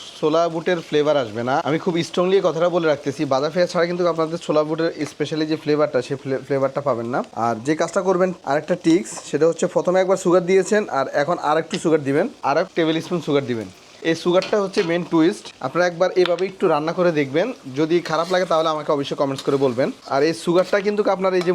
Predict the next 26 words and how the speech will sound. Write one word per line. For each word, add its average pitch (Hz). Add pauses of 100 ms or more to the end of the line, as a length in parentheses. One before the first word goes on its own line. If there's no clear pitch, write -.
মরিচ 175
যেগুলো 185
দিয়েছেন, 170
এই 170
মরিচের 170
কিন্তু 180 (120)
স্পাইসিটা 180
কিল 175
করে 160
ফেলবে, 139 (540)
তখন 175
টেস্টটা 170
অনেক 175
এনহ্যান্স 156
হয়। 147 (380)
আর 117 (160)
গ্রেভিটা 175
অবশ্যই 185
ভালো 165
করে 185
একেবারে 180
শুকিয়ে 175
নেবেন, 165
ঘন 139
করে 165
নেবেন। 143